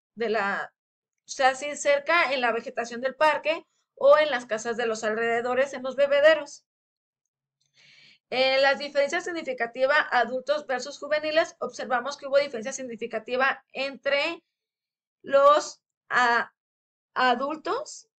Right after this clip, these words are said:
del ambiente urbano versus los juveniles y adultos del ambiente natural versus los juveniles. Así también los adultos tuvieron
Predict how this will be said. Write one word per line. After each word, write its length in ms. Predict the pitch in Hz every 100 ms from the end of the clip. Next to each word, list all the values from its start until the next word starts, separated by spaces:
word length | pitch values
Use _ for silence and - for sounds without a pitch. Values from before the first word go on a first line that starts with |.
| _ _ _ _
del 220 | 240 233
ambiente 400 | 247 240 247 285
urbano 480 | 277 277 285 320 -
versus 340 | 226 220 233
los 200 | 233 233
juveniles 720 | 262 269 302 330 302 311 - -
y 140 | 311
adultos 400 | 302 240 247 262
del 140 | 247 226
ambiente 280 | 214 214
natural 380 | 254 254 226 240
versus 300 | 233 - 220
los 160 | 226 220
juveniles. 680 | 240 262 302 311 247 - - _ _ _ -
Así 260 | 247 262
también 340 | 254 277 285 294
los 160 | 294
adultos 360 | 262 233 220 277
tuvieron 540 | 277 226 220 254 247